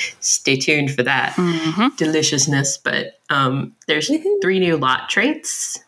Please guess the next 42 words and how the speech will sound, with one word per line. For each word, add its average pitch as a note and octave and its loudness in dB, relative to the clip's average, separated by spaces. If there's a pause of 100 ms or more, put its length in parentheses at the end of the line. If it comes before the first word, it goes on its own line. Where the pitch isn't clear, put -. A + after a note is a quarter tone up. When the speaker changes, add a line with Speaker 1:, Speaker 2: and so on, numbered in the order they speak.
(160)
Speaker 1:
Celebrity D#3+ 2
Home, D#3 0 (140)
which C#3 -4
is C#3 2
what C#3 4
it C3+ 0
says C3+ -2
pretty C3+ 0
much. C3+ -2
You'll C#3 2
get C3 -2 (260)
various C3+ 2
game C3 2
effects C3 -2
from C3 0
that. B2+ 0 (480)
Hottest D3 0
Spot - -2
in D3 -2
Town C3+ 2
and B2+ 0
Up C3 -4
and C3 0
Coming C3+ -2
Hotspot. - -2 (100)
And C#3+ 0
they C#3+ 2
all C3 2
kind B2+ 2
of, B2+ 0
uh, - 0 (240)
affect C3+ -2 (680)
the C3+ 4
incidence C3 0
of - -6
celebrities A#2+ 2
and A#2+ 2
other C#3 0
things C#3 -2
related C#3 0
to - -2
that - -6